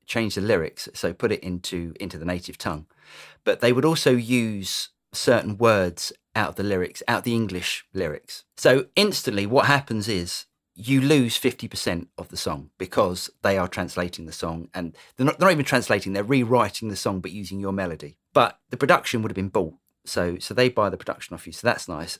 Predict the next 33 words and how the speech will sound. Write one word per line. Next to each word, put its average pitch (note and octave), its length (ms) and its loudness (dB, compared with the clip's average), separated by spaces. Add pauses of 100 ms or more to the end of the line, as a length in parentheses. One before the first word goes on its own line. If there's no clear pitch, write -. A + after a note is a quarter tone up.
and F2 380 -6
they F#2+ 100 -2
pay F#2+ 200 -4
very F2+ 160 -2
well E2+ 120 -2
for - 120 -14
production - 420 -10 (180)
still. D#2+ 380 -4 (240)
Then C3 220 6
what C3+ 140 4
happens? B2 280 0
They G#2+ 160 2
do A2+ 140 -2
the G#2 100 -2
release. C#3 460 -2 (160)
So - 160 0
you D3 100 4
would C#3+ 140 2
then A#2+ 120 6
get - 600 -2
your F#2 240 -4
royalties G2 680 -2 (460)
from E2 640 -6
the F2+ 100 -6
release, E2 460 -8 (240)
which - 380 -10
is, F2 240 -12
is - 100 -16
fantastic, F#2+ 720 -2
and F#2 120 -2
also F#2+ 300 -4
the D#2 120 -10
tour, F#2+ 420 -2